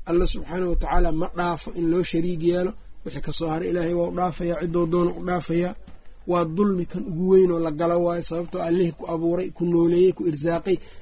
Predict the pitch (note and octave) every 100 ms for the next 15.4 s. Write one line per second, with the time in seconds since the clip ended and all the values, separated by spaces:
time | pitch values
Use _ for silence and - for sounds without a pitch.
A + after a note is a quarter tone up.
0 | - - F#3 F#3+ F#3+ G#3 G3+ D#3+ F3+ D#3+
1 | F#3+ D#3+ F3 F#3 F#3+ F#3 D#3+ - F3 E3+
2 | F3+ - E3+ D#3+ E3+ E3+ E3+ D#3+ C3 C3
3 | B2 - - - - D3+ E3 C#4 A3+ F#3+
4 | - - - B2 B2+ - - D#3 D#3+ F#3
5 | G3+ F3+ E3+ E3 G3 F#3+ F3 E3+ F#3+ E3
6 | F#3 E3 D#3 D3+ - - - - G3 -
7 | G#3+ F3 F3 - F3 D#3+ - F3+ F3+ -
8 | - - - F#3 G3+ - E3+ F3+ G3 G3
9 | - F3+ F#3+ F3 E3+ - F3+ - - -
10 | - F#3+ G#3+ F3+ F#3+ G3+ G3 F#3 F3+ F3
11 | E3+ F#3 F#3 F#3+ G#3 F#3 - - F#3 F#3+
12 | E3+ D#3 G3 F3+ F3+ E3 D#3+ D#3+ F#3 F3
13 | D#3+ D#3+ C3+ - - - - - A#3+ B3
14 | A3 F3+ F#3+ F3+ E3+ E3 - C3 D#3+ E3
15 | D3+ D3+ D3 C#3